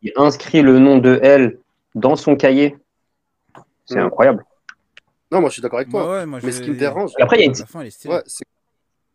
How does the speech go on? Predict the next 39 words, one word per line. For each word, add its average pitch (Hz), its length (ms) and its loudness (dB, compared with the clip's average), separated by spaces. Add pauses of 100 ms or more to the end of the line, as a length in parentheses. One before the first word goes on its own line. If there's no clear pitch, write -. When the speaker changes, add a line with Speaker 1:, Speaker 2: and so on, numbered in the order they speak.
(140)
Speaker 2:
c'est 143 60 -12
que - 60 -18
tout 208 100 -10
le 190 100 -6
manga, 170 380 -2 (460)
on 143 80 -2
nous 147 100 -2
met 165 160 -2
une 143 80 -4
concurrence 165 520 -6
entre 135 160 -20
Kira 165 420 -8
et 131 120 -10
elle, 170 300 -6 (460)
et 127 80 -12
qu'à 147 140 -4
la 139 100 -2
fin, 180 180 -6
c'est - 160 -10
même 151 160 -6
pas 156 380 -4
elle 165 180 -4
qui - 100 -18
l'a 131 120 -6
tué. 185 240 -8
C'est, - 180 -20
enfin, 123 240 -12 (560)
ça - 140 -10
m'a 135 100 -4
pas 165 120 -8
trop 151 180 -8
plu. 131 320 -14
En 127 80 -10
fait, 170 160 -2
ils 139 100 -4
nous 135 160 -4
ont 139 60 0
ramené 139 220 -2
ça, 143 400 -2